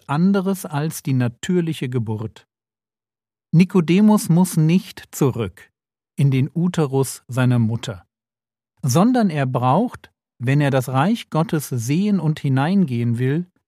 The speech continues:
er braucht eine zweite Geburt durch den Heiligen Geist. Wir müssen zweimal geboren werden. Zuerst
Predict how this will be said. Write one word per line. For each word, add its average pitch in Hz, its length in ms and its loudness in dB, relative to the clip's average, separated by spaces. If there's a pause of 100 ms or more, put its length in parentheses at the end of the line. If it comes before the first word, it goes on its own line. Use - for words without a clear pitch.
(220)
er 143 140 0
braucht 135 680 0
eine 143 300 0
zweite 208 600 -2
Geburt 147 680 0 (320)
durch 202 360 2
den 127 220 0
Heiligen 139 480 -2
Geist. 107 500 -8 (1120)
Wir 151 160 4
müssen 202 480 4
zweimal 151 640 2
geboren 107 500 -6
werden. 90 360 -16 (1160)
Zuerst 170 800 -2